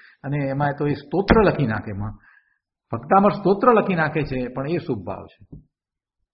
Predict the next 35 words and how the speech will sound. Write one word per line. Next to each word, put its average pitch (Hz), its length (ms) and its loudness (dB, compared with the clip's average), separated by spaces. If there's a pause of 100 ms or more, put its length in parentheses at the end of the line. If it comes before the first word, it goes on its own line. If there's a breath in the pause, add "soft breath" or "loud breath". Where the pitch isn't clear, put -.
(540)
એ 107 80 -12
પણ 147 260 -10
શુભ 98 240 -12
ભાવ 104 200 -8
છે. - 160 -14
ગમે 139 200 0
તેવું 196 240 4
સ્તોત્ર 170 360 -2
લખાઈ 165 340 0
જાય, 147 260 0 (840 soft breath)
એ 147 100 -8
કેવો 175 320 6
અદ્ભુત 147 480 4
શુભ 139 320 -4
ભાવ 131 240 4
હોય, 127 140 2
કેવો 175 280 2
અહોભાવ 143 480 4
અંદરમાંથી 131 480 -2
આવ્યો 120 280 -2
હોય 117 180 -6
તીર્થંકર 120 400 -8
ભગવાન 113 340 -6
પ્રત્યે, 120 360 -10 (400 soft breath)
શુદ્ધ, 120 360 -12
સિદ્ધ 110 300 -8
ભગવાન 110 320 -2
પ્રત્યે, 107 280 -10
છતાંય 170 500 0
એ 160 120 -2 (260)
શુભ 113 280 -10
ભાવ 98 220 -6
છે. 101 160 -16
અને 110 140 -8
શુભ 131 240 -4